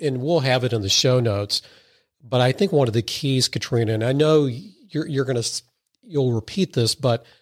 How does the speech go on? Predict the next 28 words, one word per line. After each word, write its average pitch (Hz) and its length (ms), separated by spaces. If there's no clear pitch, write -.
a 127 100
heightened 156 540
sense - 320
of 123 80
awareness. 110 680
And 127 560
when 135 320
I 190 160
do 156 180
these 120 220
interviews, 117 440
I 143 80
use 190 240
the 127 100
word 120 360
phenomenal 113 880
a 135 80
lot 110 500
to 135 100
where, 117 580
"Mark, 131 400
you're 123 160
an 113 120
idiot. 143 500
Quit 156 340
using 131 400
that 110 180
word 127 480